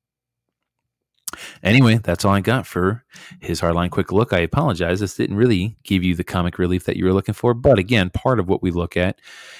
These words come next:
is just some of what the general public is, you know, kinda eyeing up. And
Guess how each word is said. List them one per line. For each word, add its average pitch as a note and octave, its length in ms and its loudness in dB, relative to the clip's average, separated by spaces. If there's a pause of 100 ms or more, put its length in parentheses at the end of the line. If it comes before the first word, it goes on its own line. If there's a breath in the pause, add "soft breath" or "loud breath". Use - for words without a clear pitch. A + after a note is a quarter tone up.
(140 loud breath)
is C3 160 6
just A#2+ 180 2
some G#2+ 160 2
of G#2 160 2
what G2 380 2
the G2 240 -2
general F#2 340 0
public - 380 -2
is, F2 200 -2
you F#2 140 0
know, E2 220 -2
kinda F2+ 400 -4
eyeing E2+ 300 -4
up. D#2+ 260 -8
And E2 180 -4